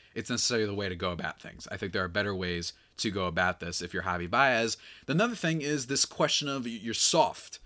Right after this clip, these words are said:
right? If you just play better, man, then they won't boo you. And it's like, okay, but we've also seen that fans are a little ridiculous a lot of times when it comes to sporting events. So I don't wanna assume that either. Um, ah,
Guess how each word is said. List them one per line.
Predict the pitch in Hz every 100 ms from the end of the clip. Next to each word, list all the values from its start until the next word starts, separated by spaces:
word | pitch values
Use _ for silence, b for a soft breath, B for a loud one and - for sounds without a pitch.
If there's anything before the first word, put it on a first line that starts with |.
| b b b
right? | 104 113 - b b
If | 135 120
you |
just | 131 170 -
play | - 175 165
better, | 110 190 123
man, | 90 87 85 117 - b b
then | - 131 123
they | 139
won't | 139 151 101
boo | 170
you. | 135 - - _ b b b
And | -
it's | 180 185
like, | 165
okay, | 180 185 - 110 92
but | 113 -
we've | 190
also | - - 151
seen | - 135 117
that | -
fans | - 101 113 110
are |
a | 101
little | 175 156 - 101 107 -
ridiculous | 110 95 101 - 131 151
a | -
lot | 131 127
of | 135
times | 151 143 127
when | 131
it |
comes | - 139 -
to | 139
sporting | 135 - 135 139
events. | 147 147 139 - B B
So | - 131 113
I | 127
don't | 139
wanna | 135
assume | 120 - 110
that | 107 104
either. | 90 95 165 262 _ b b b b
Um, | 117 110 107 101 92 _ _ _ _ _ _ - - -
ah, | - 120